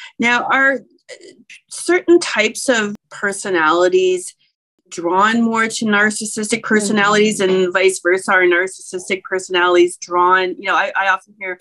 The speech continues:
Speaker 2: For sure.
Speaker 1: narcissist empath, um,
Speaker 2: Yes.
Speaker 1: kind of that they're drawn to each other. But, um, what, what, what's your experience with that?
Speaker 2: Yeah, hundred percent. Uh, if you are an empath, you are somebody that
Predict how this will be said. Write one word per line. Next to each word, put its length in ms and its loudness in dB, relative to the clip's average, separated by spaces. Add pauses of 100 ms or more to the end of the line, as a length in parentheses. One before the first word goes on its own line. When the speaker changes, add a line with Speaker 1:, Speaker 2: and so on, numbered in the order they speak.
Speaker 2:
For 140 -6
sure. 220 -4
Speaker 1:
narcissist 800 -2
empath, 560 0 (240)
um, 300 0 (120)
Speaker 2:
Yes. 80 -14 (240)
Speaker 1:
kind 140 -8
of 180 -6 (320)
that 160 0
they're 160 2
drawn 340 0
to 160 -4
each 140 -4
other. 400 -2
But, 260 -2 (120)
um, 400 0
what, 240 -4
what, 260 0
what's 340 -4
your 160 2
experience 720 -2
with 180 -8
that? 240 -8 (220)
Speaker 2:
Yeah, 140 0
hundred 320 0
percent. 440 -4 (440)
Uh, 240 2 (100)
if 180 2
you 360 4
are 200 2
an 200 -2
empath, 560 -4 (360)
you 200 4
are 100 4
somebody 500 2
that 260 -4